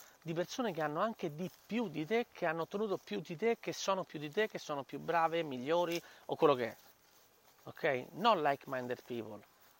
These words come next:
People that push you up, per esempio. Questo sì che fa la differenza. Questi giorni sono stato insieme a persone che mi hanno stimolato. Non parlo dei guadagni più alti di bassi, non è quello adesso il mio metro di paragone.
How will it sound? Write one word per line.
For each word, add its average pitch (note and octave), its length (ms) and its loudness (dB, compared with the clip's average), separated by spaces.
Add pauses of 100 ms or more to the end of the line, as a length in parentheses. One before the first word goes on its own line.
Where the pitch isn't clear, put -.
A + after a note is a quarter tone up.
(140)
People A3 300 6
that D#3+ 220 4
push - 320 0
you F#3 180 6
up, - 360 2
per B2 140 0
esempio. A#2 560 -6 (460)
Questo D4+ 400 6
sì F3+ 140 -2
che E3 80 0
fa - 160 0
la C3+ 80 4
differenza. B2 520 -4
Questi - 320 -2
giorni A3 220 -2
sono D#3+ 160 -2
stato C3 420 2
insieme G#3 440 0
a - 40 -4
persone A#3+ 500 -2 (460)
che F#3+ 240 4
mi F3 200 0
hanno A#3 280 0
stimolato. F3 800 2
Non D#3 140 0
parlo A3+ 200 6
dei E3+ 120 2
guadagni D#3 460 6
più D3+ 160 2
alti D#3 200 0
di D#3 80 -2
bassi, C#3+ 340 6
non D#3 140 -2
è E3+ 80 -2
quello D3 220 2
adesso C#3+ 280 0
il C#3+ 60 -4
mio C3+ 160 0
metro C3+ 320 2
di C3 180 -6 (440)
paragone. C3+ 420 4